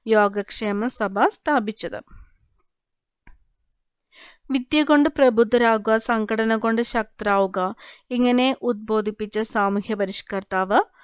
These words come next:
ശ്രീനാരായണ ഗുരു. വിദ്യ കൊണ്ട് പ്രബുദ്ധരാവുക, സംഘടന കൊണ്ട് ശക്തരാവുക എന്ന് പറഞ്ഞത് ശ്രീനാരായണ ഗുരു.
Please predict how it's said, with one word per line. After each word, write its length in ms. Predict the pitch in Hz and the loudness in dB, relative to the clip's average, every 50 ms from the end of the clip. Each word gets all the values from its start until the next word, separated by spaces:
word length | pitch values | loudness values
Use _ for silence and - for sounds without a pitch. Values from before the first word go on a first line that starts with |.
| _ _ _ | _ _ _
ശ്രീനാരായണ 760 | - - - 254 254 247 240 233 220 208 196 196 190 185 185 180 | -16 -10 -4 0 0 2 2 2 2 2 2 2 0 0 -2 -4
ഗുരു. 340 | 180 - 175 160 147 - _ _ | -6 -6 -8 -8 -10 -12 _ _
വിദ്യ 340 | 202 208 214 185 185 208 208 | -8 -6 -6 -6 -4 -4 -2
കൊണ്ട് 260 | 208 214 214 214 214 | -2 0 -2 0 0
പ്രബുദ്ധരാവുക, 960 | 233 226 - 233 214 214 208 202 - 214 208 208 202 196 190 185 180 202 208 | -2 -2 -2 -6 -4 -4 -6 -6 -6 -4 -4 -2 0 0 0 -2 -2 -4 -6
സംഘടന 640 | 240 - - 226 208 196 196 190 190 190 196 190 190 | -6 -4 -4 -4 -4 -2 -2 -2 0 0 0 -2 -2
കൊണ്ട് 320 | 185 190 190 190 190 202 | -2 -2 -4 -2 -2 -4
ശക്തരാവുക 720 | - - 214 190 196 _ - - 202 196 190 180 180 196 208 | -4 -4 -6 -6 -6 _ -8 -6 -4 -2 -2 -2 -2 -4 -6
എന്ന് 200 | 202 196 196 190 | -4 -4 -4 -4
പറഞ്ഞത് 500 | 196 190 190 190 196 196 190 226 - 480 - - - - - - _ | -4 -4 -4 -4 -4 -2 0 0 0 0 -2 -12 -20 -20 -20 -18 _
ശ്രീനാരായണ 800 | - - - 294 269 262 247 233 208 196 196 170 165 160 165 170 | -12 -8 -2 0 2 2 4 4 4 2 2 0 -4 -4 -6 -6
ഗുരു. 320 | 170 - 165 - - - | -8 -10 -12 -12 -14 -18